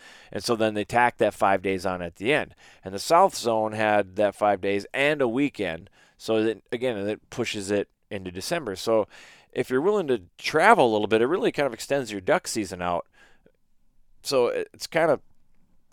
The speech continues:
I like it. When this whole survey and stuff was going on, a ton of people were bitching that they didn't like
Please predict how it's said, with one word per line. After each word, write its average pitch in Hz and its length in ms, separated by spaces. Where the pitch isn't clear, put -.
I 104 120
like 170 280
it. - 120
When 127 240
this 120 180
whole 139 240
survey 143 460
and 113 100
stuff - 280
was 107 120
going 104 300
on, 101 280
a 107 60
ton 147 300
of 151 100
people 143 300
were 135 100
bitching 110 580
that 104 180
they 107 120
didn't 113 300
like 117 280